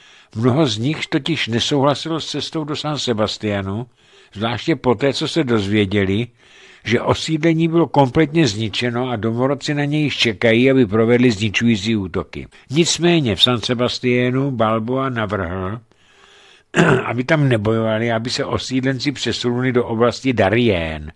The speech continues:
na západ od zálivu Urabá, kde za prvé byla mnohem úrodnější půda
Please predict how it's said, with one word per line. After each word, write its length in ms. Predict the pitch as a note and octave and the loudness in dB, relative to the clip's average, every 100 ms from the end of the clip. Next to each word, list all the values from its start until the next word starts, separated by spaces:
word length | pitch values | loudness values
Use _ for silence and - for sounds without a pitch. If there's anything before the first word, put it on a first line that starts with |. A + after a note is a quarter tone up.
| _ _ _ - - | _ _ _ -20 -6
na 180 | G#2+ A#2+ | 2 2
západ 560 | A#2+ B2+ C3 - C#3+ - | 4 2 0 0 -2 -2
od 160 | A#2 | -4
zálivu 540 | F2+ G2+ G#2+ B2 B2 B2 | -2 -2 2 2 2 0
Urabá, 840 | G2 F#2+ F#2 E2 F2 F2 F#2 A2+ _ _ _ - - - - | -2 -2 -2 -2 -4 -6 -8 -10 _ _ _ -20 -20 -20 -12
kde 240 | C3 D#3+ F3 | 2 6 6
za 140 | F3 | 6
prvé 380 | E3 F3+ F3 E3+ | 4 4 6 4
byla 240 | D#3+ E3 | 4 4
mnohem 360 | D3 C#3+ C3 D3 | 4 4 6 4
úrodnější 720 | C#3 C3+ C3 B2+ C3 - G#2 | 6 6 6 4 0 -2 -4
půda 580 | D#2 F#2+ G2 G#2+ A2+ | -4 -6 -2 0 0